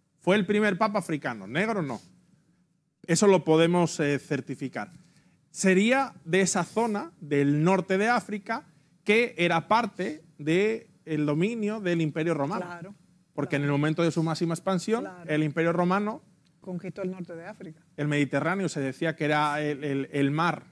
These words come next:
Speaker 1: eh, propio del imperio.
Speaker 2: Sí,
Speaker 1: Pues
Speaker 2: era el
Speaker 1: toda la
Speaker 2: patio
Speaker 1: zona
Speaker 2: del
Speaker 1: norte de
Speaker 2: imperio.
Speaker 1: África y sería de esa zona. Entonces, ¿cuál fue este papa? Pues fue el papa Víctor primero. Víctor primero en el siglo segundo. Estamos viendo que es una época muy temprana.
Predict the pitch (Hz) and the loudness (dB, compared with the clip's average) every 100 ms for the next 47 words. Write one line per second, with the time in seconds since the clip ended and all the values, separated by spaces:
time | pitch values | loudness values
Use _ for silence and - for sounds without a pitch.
0 | - 180 175 160 143 127 127 127 135 127 | -16 -14 -8 -6 -4 -4 -2 -4 -6 -4
1 | 185 170 190 - 175 165 - - 196 214 | -4 -2 -6 -10 -20 -20 -16 -6 0 2
2 | 185 185 202 190 185 196 208 180 208 202 | 4 4 2 2 4 4 2 0 0 0
3 | - 160 196 190 - 143 135 120 107 98 | -2 -6 -8 -6 -4 -2 -2 -2 -8 -10
4 | 101 95 _ _ - 180 151 - 220 226 | -14 -18 _ _ -2 0 0 2 4 4
5 | 214 226 226 214 247 220 131 147 151 - | 4 4 2 2 0 0 -2 -2 -2 0
6 | 214 233 233 - - _ _ 165 165 160 | 2 2 0 -10 -20 _ _ 2 4 4
7 | 214 208 175 190 - _ _ _ _ _ | 2 2 0 0 -4 _ _ _ _ _
8 | _ _ _ _ _ _ _ 160 208 - | _ _ _ _ _ _ _ 2 2 2
9 | 220 214 - _ 175 156 104 - - - | 0 0 -2 _ 2 2 -2 -10 -18 -4
10 | - - - - 151 160 - 143 160 175 | 0 6 6 6 2 0 -2 2 4 4
11 | 214 220 226 - 151 143 139 180 202 202 | 4 2 0 -4 -2 -2 0 -2 -2 -4
12 | 143 143 160 - - 113 117 123 156 175 | -4 -6 -10 -12 -16 -16 -12 -8 -8 -10
13 | - 131 120 123 123 120 120 120 113 110 | -16 -12 -8 -8 -8 -8 -6 -6 -4 -6
14 | 101 113 87 - | -4 -6 -6 -10